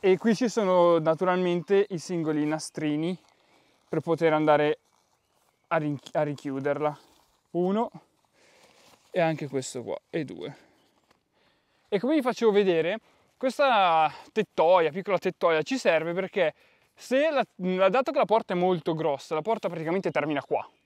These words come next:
per intenderci, in questo punto qua, appena sotto il palo, se non ci fosse stata questa parte,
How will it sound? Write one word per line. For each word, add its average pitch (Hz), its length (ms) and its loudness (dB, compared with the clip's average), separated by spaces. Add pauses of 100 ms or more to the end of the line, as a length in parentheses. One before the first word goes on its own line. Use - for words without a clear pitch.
(140)
per 147 140 -8
intenderci, 135 580 -6
in 147 60 -8
questo 175 260 -4
punto 160 240 -4
qua, 127 200 2
appena 165 280 -4
sotto 156 260 -6
il 139 100 -2
palo, 131 400 0 (720)
se 294 500 2
non 202 180 2
ci 226 80 0
fosse 220 200 6
stata 196 260 0
questa 220 320 2
parte, 180 680 2